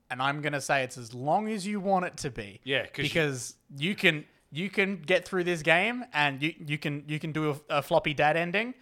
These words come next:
Speaker 2: Yep.
Speaker 1: and get the credits and be like, "Oh my God, I actually did it." And then you could be a complete lunatic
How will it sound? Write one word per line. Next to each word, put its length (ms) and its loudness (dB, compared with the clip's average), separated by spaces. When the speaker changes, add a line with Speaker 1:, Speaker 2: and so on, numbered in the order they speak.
Speaker 2:
Yep. 160 0
Speaker 1:
and 420 2
get 160 2
the 60 -6
credits 440 4
and 80 -4
be 80 0
like, 260 0
"Oh 140 6
my 160 6
God, 300 8
I 160 6
actually 400 0
did 220 -4
it." 200 -2
And 120 -4
then 140 -2
you 160 -4
could 160 -6
be 340 -2
a 420 0
complete 680 -2
lunatic 960 0